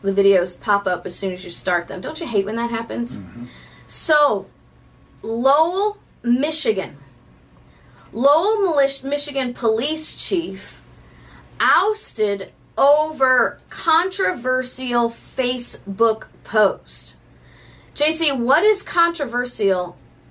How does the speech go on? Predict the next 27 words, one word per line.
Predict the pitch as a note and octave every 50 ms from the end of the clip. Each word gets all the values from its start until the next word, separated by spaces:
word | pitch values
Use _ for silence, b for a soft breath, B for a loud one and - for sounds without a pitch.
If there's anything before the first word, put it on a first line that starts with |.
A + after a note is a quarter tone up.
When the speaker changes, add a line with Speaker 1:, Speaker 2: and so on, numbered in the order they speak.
| - - - - - - _ _ _ - -
Speaker 1:
is | C4 C4 C4 B3 A#3+ A#3 -
the | - A#3 A3+
fact | - - - D4 C#4+ C#4+ D4 - - - A3 -
that | A#3+ A#3 G#3+
he | A3+ A#3+ A#3
was, | A3 G#3 G3+ F#3+ G3 - - - - - - - - - - -
he | G3+ B3 B3
was | G#3+ G#3 G3+ G3 - - - -
ousted. | G#3 A3+ C4 F4 F4 - - G#3+ G3+ -
He | C4+ D#4
was | D4+ D4 A#3+
actually | - C4 C#4+ C#4+ - E4 D#4 D4 C#4
given | A#3 A#3+ B3+ B3+ C#4+ C4+
the | B3 A#3 A3
opportunity | G#3 G#3+ G#3+ A3+ G#3+ G#3+ - B3+ B3 B3 A#3 G#3+ A3 G#3 G3
to | - G3+
resign. | F#3+ F#3 F#3+ F#3+ F#3+ G3+ F#3+ F3+ E3+ - - - B B B B B B B B
"Resign | G#3+ A3+ A#3 F#3+ A#3+ B3 C4+ D4 E4 F#4 F4+
by | E4+ E4 F4 E4+
five | - - C#4 C#4 C4+ C4 C4 -
P | - C#4 B3 A#3 A#3
M | A#3 A#3 A#3+ A#3+ A#3+ -
or | G#3 A3
you | G#3+ G#3 G#3+ A#3+
will | B3 A#3+ A3+ G#3
be | G#3+ G3+ G3
fired | F#3+ - - - - C#4 C#4 D4 C#4 A#3 F#3+ E3+ D#3 B2 - - -